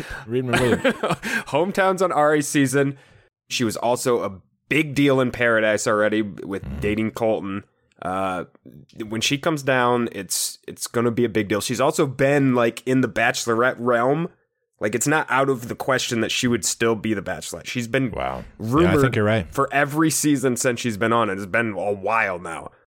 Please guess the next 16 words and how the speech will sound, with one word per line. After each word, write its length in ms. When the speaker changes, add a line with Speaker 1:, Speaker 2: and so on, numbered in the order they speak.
Speaker 2:
Next 240
up, 120
Joe, 540
Grocer 280
Joe, 400
uh, 320
Dancing 280
with 80
the 60
Stars, 480
show 280
favorite, 560
tons 200
Speaker 1:
Mm-hmm. 40
Speaker 2:
of 40
followers. 640